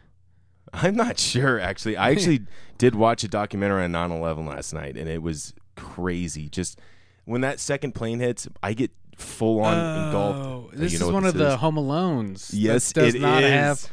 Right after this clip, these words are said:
Speaker 2: Macaulay Culkin.
Speaker 1: Yes, it is. Do you wanna take a
Speaker 2: <laughs>
Speaker 1: guess?
Speaker 2: It's Home Alone three.
Speaker 1: Yes!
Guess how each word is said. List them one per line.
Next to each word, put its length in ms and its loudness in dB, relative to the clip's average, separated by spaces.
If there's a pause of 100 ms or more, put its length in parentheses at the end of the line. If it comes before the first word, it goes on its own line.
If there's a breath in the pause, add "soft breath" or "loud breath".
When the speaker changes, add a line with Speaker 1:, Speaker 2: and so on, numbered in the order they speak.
(220 soft breath)
Speaker 2:
Macaulay 460 -2
Culkin. 600 -6
Speaker 1:
Yes, 520 -4
it 420 -6
is. 340 -2
Do 180 0
you 100 4
wanna 200 2
take 220 -4
a 60 -6
Speaker 2:
<laughs> 160 -6
Speaker 1:
guess? 300 -2
Speaker 2:
It's 160 -2
Home 180 -2
Alone 300 -2
three. 560 0
Speaker 1:
Yes! 840 0